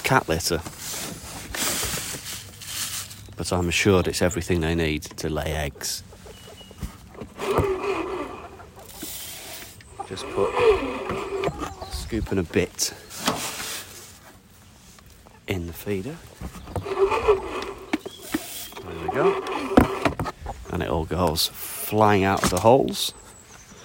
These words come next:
And, uh, they're good to go. There we go. You can tell the brave ones, honestly.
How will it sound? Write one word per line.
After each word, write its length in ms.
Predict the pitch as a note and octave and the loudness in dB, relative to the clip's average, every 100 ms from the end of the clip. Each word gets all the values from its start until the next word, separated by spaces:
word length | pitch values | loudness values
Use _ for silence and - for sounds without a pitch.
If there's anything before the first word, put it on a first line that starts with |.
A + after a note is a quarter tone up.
| - - - - - - | -18 -16 -16 -12 -10 0
And, 320 | G#2+ G#2+ A2+ | 4 6 8
uh, 240 | A#2 A#2 A2 - - - - F#4+ F#4+ G4+ - - - - - - - - | 10 10 8 6 4 4 4 4 4 4 8 8 8 0 -16 -18 -20 -12
they're 280 | C3+ A2+ G#2 | 0 6 6
good 200 | - A#2 | 8 6
to 120 | - | 6
go. 280 | A#2 E3+ G2 - - - | 6 8 10 8 6 2
There 140 | F#2 | 0
we 80 | E2 | 4
go. 260 | A2 C#3 C#3+ - - - - - - - - - - | 8 8 6 -2 -12 -10 -8 -6 -6 -4 -6 -6 -2
You 80 | - | 2
can 140 | A2+ | 4
tell 180 | D#3 D#3+ | 8 8
the 60 | A#2 | 10
brave 400 | A2+ C3+ C3 D#2 | 10 12 10 6
ones, 280 | E2+ E2 | 0 0
honestly. 460 | G2+ A2+ G#2 - | 2 4 2 -4